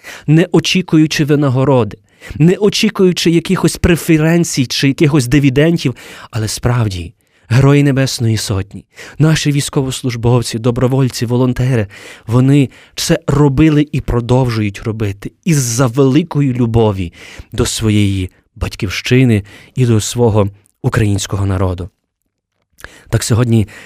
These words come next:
готуючись до нашої вечері, до нашого особливого вечора, натрапив на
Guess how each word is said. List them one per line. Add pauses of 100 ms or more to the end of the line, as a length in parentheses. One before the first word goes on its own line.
(140)
готуючись
до (200)
нашої
вечері, (300)
до
нашого
особливого
вечора, (1500)
натрапив
на